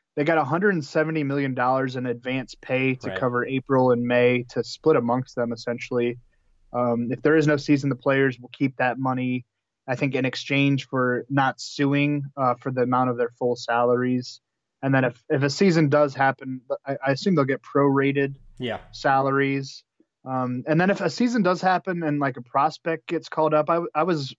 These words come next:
Speaker 1: writing up our, our mock draft that we did last night on Wednesday night. We can talk about that a little bit too. But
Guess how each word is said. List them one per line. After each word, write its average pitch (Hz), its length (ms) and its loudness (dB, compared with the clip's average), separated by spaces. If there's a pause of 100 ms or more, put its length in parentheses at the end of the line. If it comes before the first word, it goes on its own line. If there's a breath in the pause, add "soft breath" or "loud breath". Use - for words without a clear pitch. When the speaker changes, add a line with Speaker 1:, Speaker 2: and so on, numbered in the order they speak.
Speaker 1:
writing 185 300 0
up 165 160 0
our, 143 200 2
our 139 140 -2
mock 135 400 0
draft 127 380 -2
that 127 120 -6
we 127 120 -4
did 127 460 -2 (520)
last 139 340 0
night 135 240 -2
on 123 180 -2
Wednesday 127 360 -2
night. 123 320 0
We 135 80 -4
can 127 120 -8
talk 127 220 -2
about 123 240 -4
that 123 180 4
a 123 40 2
little 123 180 -2
bit 123 140 -4
too. 139 240 2
But 131 220 4